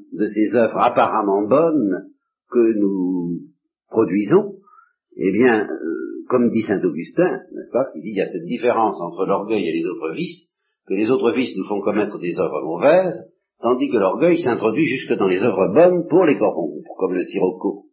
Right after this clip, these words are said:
n'est-ce pas, du, du dedans. Le ver est dans le fruit, n'est-ce pas, avec, euh, l'orgueil. Alors on met du temps à découvrir ça, et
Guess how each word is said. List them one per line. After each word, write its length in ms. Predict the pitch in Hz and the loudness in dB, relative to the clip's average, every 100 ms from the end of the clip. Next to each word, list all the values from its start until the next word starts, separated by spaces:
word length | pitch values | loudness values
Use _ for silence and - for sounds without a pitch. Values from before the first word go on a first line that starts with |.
| - | -20
n'est-ce 180 | - | -8
pas, 180 | - 120 - | -4 -2 -4
du, 200 | 95 - - - - | -10 -10 -16 -20 -20
du 200 | 165 160 | -14 -6
dedans. 340 | 107 107 - - - _ - 98 - - _ _ - | -2 0 0 -2 -10 _ -8 -8 -8 -18 _ _ -6
Le 180 | 95 | -2
ver 160 | 107 156 | 2 4
est 80 | 123 | 4
dans 140 | 117 | 2
le 80 | 120 | 2
fruit, 300 | 98 - 220 | 0 2 2
n'est-ce 760 | - - _ _ _ _ _ - | 0 -16 _ _ _ _ _ -4
pas, 180 | 131 - - _ _ - | -4 -4 -20 _ _ -6
avec, 460 | 95 92 104 101 | -2 0 0 0
euh, 180 | 87 57 | -4 -2
l'orgueil. 600 | 82 78 85 87 76 - - _ - - _ _ | -2 -2 0 0 -2 -8 -18 _ -20 -20 _ _
Alors 200 | - 135 | 2 6
on 80 | 160 | 6
met 140 | 160 | 6
du 160 | 135 135 | 2 0
temps 180 | 185 156 | 2 4
à 80 | |
découvrir 400 | 117 92 90 98 | 2 0 -2 -2
ça, 260 | 98 202 | 0 2
et 40 | 208 | 2